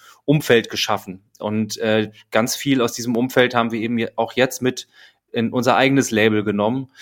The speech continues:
Natürlich jetzt mit dem großen Unterschied, ähm, dass wir die ganze Kiste selber vorfinanzieren. Und das, äh, das ist natürlich auch ein, ein Wagnis, aber, äh, es fühlt sich trotzdem total richtig an, weil wir auch halt keine Songrechte oder irgendwas abgeben und,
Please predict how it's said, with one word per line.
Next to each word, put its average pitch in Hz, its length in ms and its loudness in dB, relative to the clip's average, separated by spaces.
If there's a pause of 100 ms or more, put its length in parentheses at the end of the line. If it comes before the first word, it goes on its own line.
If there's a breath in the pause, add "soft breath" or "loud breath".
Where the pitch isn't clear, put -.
(260 loud breath)
Natürlich 123 420 0
jetzt 120 280 0
mit 120 120 -4
dem 117 120 -4
großen 120 320 -2
Unterschied, 117 680 -4
ähm, 107 320 -4
dass 110 180 -4
wir 113 80 -4
die 110 60 -2
ganze 110 380 -2
Kiste 113 320 -6
selber 110 280 4
vorfinanzieren. 87 880 -6
Und 90 140 -12
das, 98 240 -6
äh, 98 260 -2 (600 soft breath)
das 104 200 -2
ist 120 100 -4
natürlich 120 440 2
auch 120 180 2
ein, 117 140 -4 (100)
ein 110 140 -4
Wagnis, 147 500 2
aber, 123 520 4 (360 loud breath)
äh, 113 300 2
es - 140 -4
fühlt 147 280 0
sich 117 160 -6
trotzdem 110 540 -2
total 104 360 -2
richtig 104 380 -8
an, 104 220 -6
weil 104 160 -2
wir 110 140 0
auch - 220 -8
halt 110 360 -4
keine 113 420 0
Songrechte 110 720 -2
oder 107 160 0
irgendwas 120 420 2
abgeben 113 560 -4
und, 101 300 -8